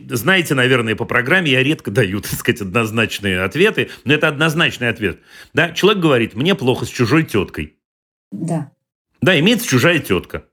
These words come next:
Speaker 1: Чужая тётка почему-то считает, что у неё есть права на девочку. Я щас, э, говорю только с вашей стороны, я понятия не имею, как на самом деле, но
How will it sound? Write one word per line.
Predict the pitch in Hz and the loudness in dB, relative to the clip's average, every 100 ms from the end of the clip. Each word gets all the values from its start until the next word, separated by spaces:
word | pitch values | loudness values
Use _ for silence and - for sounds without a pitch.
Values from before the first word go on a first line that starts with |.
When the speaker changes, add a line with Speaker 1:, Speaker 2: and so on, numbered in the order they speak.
| _ _ _ _ - | _ _ _ _ -6
Speaker 1:
Чужая | 151 196 226 | 0 2 2
тётка | 165 160 - | 2 -2 -2
почему-то | 117 135 131 | -2 -2 0
считает, | - - 180 202 | 0 0 2 2
что | 147 - | 0 0
у | |
неё | 123 120 | 2 2
есть | 123 180 170 | 2 2 2
права | 120 110 143 | 0 2 2
на | 139 | 2
девочку. | 117 104 85 - 92 | 2 2 0 -4 0
Я | 117 | 0
щас, | 131 117 - - | 2 -2 -4 -8
э, | |
говорю | 120 110 101 117 113 | -6 0 4 4 4
только | 151 165 147 | 4 2 2
с | 113 | 0
вашей | 110 - | -2 -2
стороны, | - 113 110 135 | -2 0 2 2
я | 131 | 0
понятия | 107 110 104 98 | 0 -2 -4 -4
не | 90 | -2
имею, | 98 98 | 0 -2
как | 90 | -4
на | 92 | -8
самом | 82 92 90 | -4 -2 0
деле, | 98 196 131 | 4 4 2
но | 101 131 | 0 -2